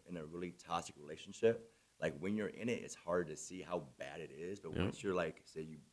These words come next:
Speaker 1: break up and you're out
Speaker 2: Yeah.
Speaker 1: of it, you look at it and, like, "Holy shit,
Speaker 2: Yeah.
Speaker 1: that was
Speaker 2: Reflection,
Speaker 1: horrible.
Speaker 2: personal
Speaker 1: So now
Speaker 2: reflection.
Speaker 1: I'm gonna get better." Exactly.
Speaker 2: Yeah, that's
Speaker 1: And
Speaker 2: what
Speaker 1: what makes that, you know, what makes that hard and not, you know, it, it, it's, it's, no one wants to do that. 'Cause, like, even though you know I'm
Speaker 2: No
Speaker 1: gonna
Speaker 2: one wants
Speaker 1: be
Speaker 2: to deal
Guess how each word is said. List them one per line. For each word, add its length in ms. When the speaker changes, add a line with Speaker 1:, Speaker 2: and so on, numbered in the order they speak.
Speaker 1:
break 240
up 200
and 80
you're 100
out 120
Speaker 2:
Yeah. 160
Speaker 1:
of 80
it, 140
you 60
look 220
at 100
it 40
and, 100
like, 140
"Holy 280
shit, 320
Speaker 2:
Yeah. 280
Speaker 1:
that 180
was 140
Speaker 2:
Reflection, 560
Speaker 1:
horrible. 80
Speaker 2:
personal 320
Speaker 1:
So 40
now 100
Speaker 2:
reflection. 280
Speaker 1:
I'm 40
gonna 100
get 40
better." 240
Exactly. 560
Speaker 2:
Yeah, 260
that's 160
Speaker 1:
And 200
Speaker 2:
what 220
Speaker 1:
what 140
makes 280
that, 380
you 100
know, 120
what 260
makes 200
that 180
hard 380
and 140
not, 320
you 60
know, 320
it, 160
it, 220
it's, 260
it's, 360
no 80
one 100
wants 180
to 60
do 200
that. 260
'Cause, 140
like, 120
even 200
though 100
you 200
know 240
I'm 80
Speaker 2:
No 60
Speaker 1:
gonna 40
Speaker 2:
one 60
wants 120
Speaker 1:
be 60
Speaker 2:
to 60
deal 80